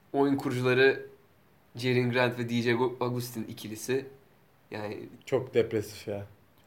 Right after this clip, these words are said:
Speaker 1: bayağı depresif.
Speaker 2: N B A'nin en kötü bir numara rotasyonu olabilir şu an.
Speaker 1: Muhtemelen. İşte bakalım Mo Bamba geldi bu sene draft'tan. Onlar da işte Aaron Gordon'ın gelişmesi, Jonathan Isaac'in gelişmesi, Mo Bamba'nın gelişmesi ve N B A'ye uyumu.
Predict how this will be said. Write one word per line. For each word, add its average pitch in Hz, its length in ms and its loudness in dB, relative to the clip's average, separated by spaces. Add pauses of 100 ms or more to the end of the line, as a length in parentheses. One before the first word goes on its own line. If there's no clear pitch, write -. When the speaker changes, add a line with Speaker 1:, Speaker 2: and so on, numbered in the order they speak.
Speaker 1:
bayağı 117 420 6
depresif. 113 480 -2
Speaker 2:
N 135 60 2
B 143 120 6
A'nin 156 100 6
en 156 100 6
kötü 147 280 2
bir 147 160 4
numara 139 320 10
rotasyonu 131 500 6
olabilir 120 320 2
şu 110 180 -6
an. 98 80 -6 (120)
Speaker 1:
Muhtemelen. 131 680 0 (460)
İşte 147 160 -4
bakalım 180 300 4
Mo 151 240 4
Bamba 160 520 6 (320)
geldi 110 400 -2
bu - 40 -14
sene 110 320 -4
draft'tan. 143 440 -4 (120)
Onlar 131 400 0
da 120 40 0
işte 120 280 -2
Aaron 131 160 -2
Gordon'ın 123 380 2
gelişmesi, - 520 -10
Jonathan 120 440 0
Isaac'in 110 300 -4
gelişmesi, 113 640 -6 (140)
Mo 120 200 0
Bamba'nın 117 400 0
gelişmesi 104 600 -8 (100)
ve 110 200 -2
N 113 100 -4
B 110 40 -4
A'ye 110 200 2
uyumu. 117 460 -2